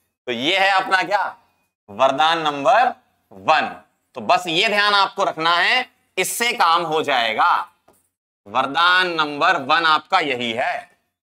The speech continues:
तो अगर आपने ये याद रखा तो समझ लो आयनिक कंपाउंड में कोवेलेंट कैरेक्टर आपका आ गया।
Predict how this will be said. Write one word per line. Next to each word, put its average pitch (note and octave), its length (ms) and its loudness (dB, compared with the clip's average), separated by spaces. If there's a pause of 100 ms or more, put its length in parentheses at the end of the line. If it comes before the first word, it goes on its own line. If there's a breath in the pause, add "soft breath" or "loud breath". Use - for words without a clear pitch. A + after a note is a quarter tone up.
(720)
तो C#3+ 60 0
अगर F#3 340 2
आपने A3 400 2
ये G#3 420 2
याद F#3 320 2
रखा E3+ 540 4
तो E3+ 200 -6
समझ E3 280 0
लो B3+ 500 2 (320)
आयनिक F#3+ 640 2
कंपाउंड F#3+ 640 2
में G#3 220 -4 (420)
कोवेलेंट B3 380 2
कैरेक्टर A3 440 -6
आपका G3 320 0
आ A3 160 0
गया। A#3 200 -2